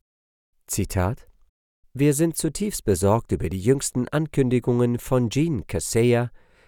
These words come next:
dem Generaldirektor des Afrikanischen Zentrums für Krankheitskontrolle und Prävention, C D C,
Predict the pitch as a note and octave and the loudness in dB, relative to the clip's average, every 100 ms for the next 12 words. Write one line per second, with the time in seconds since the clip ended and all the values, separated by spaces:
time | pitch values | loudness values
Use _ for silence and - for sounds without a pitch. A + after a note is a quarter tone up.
0 | - C3 B2+ B2 B2+ B2 D3+ E3+ B2 B2+ | 0 4 4 6 6 4 2 4 4 2
1 | - C#3+ C3+ C3+ - C#3 - C#3 - F3+ | 2 2 2 0 0 -4 -2 -2 0 -2
2 | D#3 - F2 - A#2+ B2 G#2+ G2+ - G2+ | -2 -4 -6 0 0 0 0 -2 0 0
3 | - B2 D#3 A2+ A2 - A#2 - A#2+ A#2+ | 0 -2 -2 -2 -2 0 0 2 2 2
4 | - F2+ - - D#2 D#2 - A#2+ B2+ C3 | 0 -4 -4 -4 -4 -6 0 2 2 -2
5 | - _ _ - - F#2+ A#2 - - B2+ | -12 _ _ -8 -6 -4 -6 -6 -4 -4